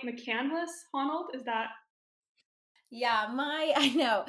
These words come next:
Speaker 2: It's funny, my mom and I always joke about how names are hard in our family. Like, we all have so many different names. But my full name is Cassandra,
Speaker 1: Okay.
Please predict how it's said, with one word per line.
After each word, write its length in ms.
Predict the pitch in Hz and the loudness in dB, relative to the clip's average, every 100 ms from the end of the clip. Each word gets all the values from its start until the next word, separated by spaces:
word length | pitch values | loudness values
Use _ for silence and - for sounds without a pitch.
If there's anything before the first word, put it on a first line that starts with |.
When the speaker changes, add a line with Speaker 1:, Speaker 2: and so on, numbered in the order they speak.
| - - | -8 -10
Speaker 2:
It's 140 | 226 | -6
funny, 180 | - 233 | -2 0
my 140 | 226 | 0
mom 260 | 220 220 220 | 0 0 0
and 80 | 220 | 0
I 140 | 220 | 2
always 240 | 208 196 202 | 2 0 0
joke 260 | 185 180 | -2 -2
about 280 | 170 180 160 | -2 -2 0
how 160 | 185 175 | -2 -4
names 420 | 175 180 180 190 | -4 -6 -6 -4
are 140 | 165 | -4
hard 320 | 165 165 165 | -2 -4 -4
in 100 | 165 | -6
our 140 | 165 165 | -8 -6
family. 280 | 165 160 160 | -8 -8 -8
Like, 180 | 160 180 | -8 -4
we 80 | |
all 160 | 180 180 | 0 0
have 160 | 190 180 | -2 -4
so 180 | 185 | -4
many 160 | 170 170 | -4 -4
different 260 | 175 175 165 | -6 -6 -10
names. 280 | 156 151 - | -10 -12 -6
But 140 | 220 | -2
my 100 | 240 | -2
full 200 | 277 302 | 2 2
name 180 | 330 311 | 2 -2
is 100 | 302 | -4
Cassandra, 580 | - 294 220 185 180 165 | -4 -4 -2 -4 -4 -4
Speaker 1:
Okay. 300 | 156 165 - | -2 -4 -6